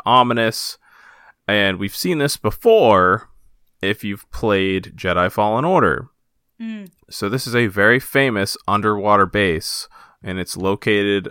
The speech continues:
Speaker 1: on the moon of Nur in the Mustafar system. So this is this water planet, and it's kind of opposite of Vader's lava planet, but it's in Vader's system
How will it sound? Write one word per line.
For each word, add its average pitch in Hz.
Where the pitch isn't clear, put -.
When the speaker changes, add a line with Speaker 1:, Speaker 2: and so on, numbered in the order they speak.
Speaker 1:
on 90
the 95
moon 92
of 92
Nur 92
in 110
the 101
Mustafar 85
system. -
So 147
this 160
is 165
this 165
water 143
planet, 104
and 107
it's -
kind 120
of 104
opposite 117
of 98
Vader's 98
lava 104
planet, 80
but 104
it's 104
in 113
Vader's 101
system 104